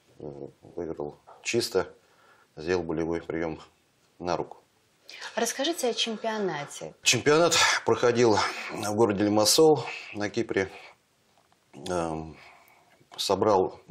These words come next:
Speaker 1: довольно-таки большое количество участников. Даже отмечать, что это рекордно было для этого чемпионата численность. Э, в, непосредственно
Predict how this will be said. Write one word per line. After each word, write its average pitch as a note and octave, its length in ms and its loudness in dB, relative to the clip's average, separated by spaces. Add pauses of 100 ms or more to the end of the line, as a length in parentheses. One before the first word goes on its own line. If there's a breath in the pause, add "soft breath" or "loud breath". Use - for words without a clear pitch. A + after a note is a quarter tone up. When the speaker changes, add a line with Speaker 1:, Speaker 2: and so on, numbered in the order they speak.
(300)
Speaker 1:
довольно-таки F#2 760 0
большое E2+ 580 0
количество - 440 -2
участников. B2 600 0 (800 loud breath)
Даже F2+ 260 -4
отмечать, F#2 440 -2
что D#2+ 420 -8 (340)
это D2+ 180 -12
рекордно E2 400 -2
было D#2 300 -8 (280)
для D2+ 1120 -10
этого D#2 340 -8
чемпионата D#2+ 540 -6 (500)
численность. - 560 -12 (920 loud breath)
Э, E2 280 0
в, - 580 -8
непосредственно G#2 840 2